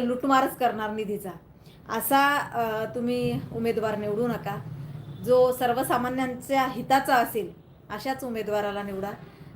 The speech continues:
स्वतःचं नुकसान करू नका. अ, त्यामुळं नक्कीच, अ, येणाऱ्या स्थानिक स्वराज्य संस्थेच्या निवडणुकांमध्ये सुद्धा माझा प्रचाराचा अजेंडा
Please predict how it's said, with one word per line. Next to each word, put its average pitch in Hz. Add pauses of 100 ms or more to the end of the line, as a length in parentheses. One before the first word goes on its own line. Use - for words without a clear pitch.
(100)
स्वतःचं 226
नुकसान 208
करू 214
नका. 190 (760)
अ, 190
त्यामुळं 226
नक्कीच, 269
अ, 269 (320)
येणाऱ्या 220 (360)
स्थानिक 226
स्वराज्य 208
संस्थेच्या 208
निवडणुकांमध्ये 202
सुद्धा 208
माझा 208 (500)
प्रचाराचा 233
अजेंडा 208